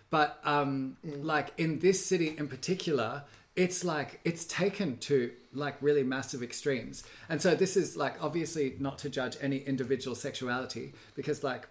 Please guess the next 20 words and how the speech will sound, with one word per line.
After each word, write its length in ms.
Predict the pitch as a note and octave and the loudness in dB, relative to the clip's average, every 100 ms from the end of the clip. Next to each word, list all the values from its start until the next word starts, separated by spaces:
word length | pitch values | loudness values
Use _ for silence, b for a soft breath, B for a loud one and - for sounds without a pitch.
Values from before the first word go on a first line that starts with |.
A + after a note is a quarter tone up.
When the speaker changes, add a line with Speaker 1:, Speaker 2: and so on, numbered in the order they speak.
| - | -10
Speaker 1:
someone 380 | - C#3+ C3+ | -4 -2 0
not 180 | B2+ C3 | 0 0
being 220 | C3 A#2+ B2 | -2 -2 -2
into 400 | B2 B2 B2 A#2+ | -2 -2 -2 -2
intimacy 640 | B2 - A#2+ - A#2+ A2+ - B B | -6 -4 -6 -4 -6 -8 -16 B B
in 160 | C3 A#2+ | -2 -2
sex, 400 | C3+ A#2+ - - B B | -4 -6 -10 -16 B B
while, 400 | C#3+ C3+ B2+ B2+ - | 0 2 0 -4 -6
like, 220 | C3 A#2+ - - - | -4 -6 -10 -20 -20
certainly 320 | - D#3+ C#3 C3+ | -6 -4 -2 -2
not 240 | C3+ C3 | -2 -4
my 180 | C3 C3+ | -4 -6
cup 240 | C3 C3+ | -8 -12
of 100 | B2 | -12
tea, 380 | - C#3 A2 - | -2 0 0 -2
is, 180 | C#3+ C3 | -2 0
like, 400 | C#3+ B2+ - - _ - | 0 -2 -4 -16 _ -2
um, 420 | C3 A#2+ A#2 A2 - _ _ C#3 | -2 0 -4 -8 -16 _ _ -6
like, 460 | B2+ A2+ - - _ _ _ | -4 -4 -8 -18 _ _ _
fine. 600 | - C#3+ A#2 G#2 C3 | -2 4 4 2 -4